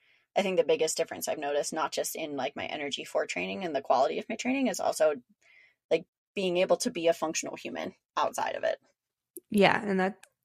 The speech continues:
Speaker 2: so important for the vast majority of us.
Speaker 1: Yeah.
Speaker 2: I also just wanna say I appreciate you sharing the numbers, 'cause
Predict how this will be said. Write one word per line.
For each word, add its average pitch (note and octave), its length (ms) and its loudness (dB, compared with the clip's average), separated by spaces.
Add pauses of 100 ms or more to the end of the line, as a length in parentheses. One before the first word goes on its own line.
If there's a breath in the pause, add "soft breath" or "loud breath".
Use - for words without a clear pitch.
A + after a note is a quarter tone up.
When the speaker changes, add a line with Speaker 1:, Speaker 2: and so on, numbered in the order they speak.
(200)
Speaker 2:
so A3 440 6
important F3 580 2
for E3 460 2 (120)
the G3 160 0
vast E3+ 340 2
majority F3+ 440 0
of - 140 -4
us. - 340 -8 (320 loud breath)
Speaker 1:
Yeah. - 140 -10 (460)
Speaker 2:
I G#3 120 10
also D#4+ 200 8
just C#4 140 4
wanna B3 180 8
say A3 180 8
I F#3+ 80 8
appreciate G#3+ 460 2
you B3+ 240 0
sharing F#3+ 380 0
the F#3+ 80 4
numbers, G3 520 4
'cause F#3+ 420 0